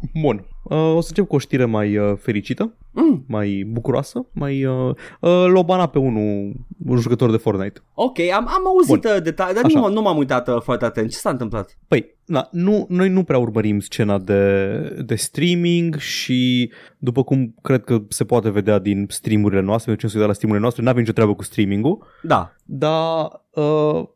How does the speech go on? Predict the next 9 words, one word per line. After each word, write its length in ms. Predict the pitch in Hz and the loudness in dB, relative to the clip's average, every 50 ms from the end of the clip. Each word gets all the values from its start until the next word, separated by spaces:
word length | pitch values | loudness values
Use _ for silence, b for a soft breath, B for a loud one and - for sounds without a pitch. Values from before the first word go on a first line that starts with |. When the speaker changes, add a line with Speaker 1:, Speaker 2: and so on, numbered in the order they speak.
| _ - | _ -4
Speaker 1:
asta 220 | 196 226 226 269 | -4 -4 -2 -2
mi 60 | 240 | -4
se 60 | 226 - | -2 0
pare 120 | 214 208 185 | -2 -2 0
interesantă 600 | 175 165 139 131 - - 135 131 120 113 - 107 | 0 0 0 0 0 0 0 0 0 0 -2 -2
din 180 | 104 110 107 | 0 0 0
mai 180 | 107 104 107 104 | 2 0 0 0
multe 240 | 110 113 107 - 110 | 0 0 0 0 0
motive. 560 | 104 104 101 - - 104 95 98 - 120 | 0 0 -2 -2 -2 -2 -2 -2 -4 -6